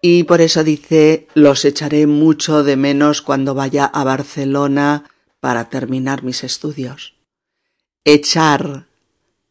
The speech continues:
de menos, tres palabras. Echar de menos es sentir nostalgia de alguien o de algo cuando estamos lejos,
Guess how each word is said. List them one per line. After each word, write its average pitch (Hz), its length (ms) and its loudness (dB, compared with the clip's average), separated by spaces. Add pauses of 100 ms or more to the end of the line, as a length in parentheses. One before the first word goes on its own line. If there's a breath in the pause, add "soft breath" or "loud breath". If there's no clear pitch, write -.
de 135 600 2 (420)
menos, 175 640 0 (260)
tres 277 560 2
palabras. 147 800 -6 (720)
Echar 156 760 -2 (480)
de 143 640 0 (160)
menos 202 960 -2
es - 600 -2 (460)
sentir 170 800 2 (380)
nostalgia 147 1400 0 (540)
de 139 180 0
alguien 156 420 -2
o 147 80 -2
de 143 140 0
algo 147 600 2
cuando 151 220 2
estamos 156 440 -4
lejos, 151 680 -6